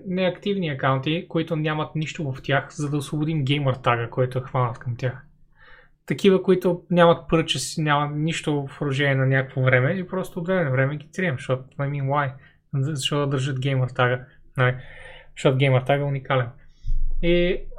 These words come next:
и просто имало някакви, които погрешка били явно изтрити. И ако има някакви погрешка изтрити, просто му пуснете, просто пуснете на съпорта един имейл. Толкова. С тия nineteen eighty-four човек,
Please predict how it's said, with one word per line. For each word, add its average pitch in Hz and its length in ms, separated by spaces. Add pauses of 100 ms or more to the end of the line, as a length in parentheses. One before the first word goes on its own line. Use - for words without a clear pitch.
(120)
и 233 300
просто 214 300
имало 208 220
някакви, 180 340
които 175 440
погрешка 208 460
били 127 280
явно 127 280
изтрити. 127 460
И 196 100
ако 202 200
има 233 160
някакви 127 320
погрешка 135 420
изтрити, 190 400
просто - 340
му 214 180
пуснете, 233 460 (460)
просто - 220
пуснете 247 380 (680)
на 262 100
съпорта 247 540
един 240 220
имейл. 170 440
Толкова. 202 380 (680)
С - 300
тия 220 420 (160)
nineteen 170 480 (140)
eighty-four 139 300
човек, 127 560